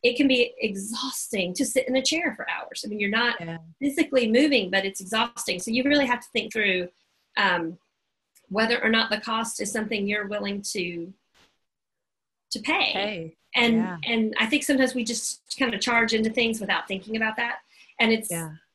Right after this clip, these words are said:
Speaker 1: It's just not realistic to think that there's an easy magic bullet that's going to fix all of it and make it super easy for any of us, because it's just not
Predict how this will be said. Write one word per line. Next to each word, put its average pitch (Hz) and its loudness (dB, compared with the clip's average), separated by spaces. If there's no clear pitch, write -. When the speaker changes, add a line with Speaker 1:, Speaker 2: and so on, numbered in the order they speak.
Speaker 1:
It's - -20
just 262 2
not 262 4
realistic 226 2
to 220 -4
think 220 0
that 208 -6
there's 202 0
an 190 -2
easy 202 -8
magic 202 0
bullet 190 0
that's - -4
going 185 -2
to 180 -4
fix - -4
all 190 0
of 185 -4
it - 0
and 185 -6
make 185 -2
it 180 -12
super - -6
easy 170 -8
for - -10
any 165 -6
of - -18
us, - -16
because 220 -8
it's - -10
just - -8
not 170 -12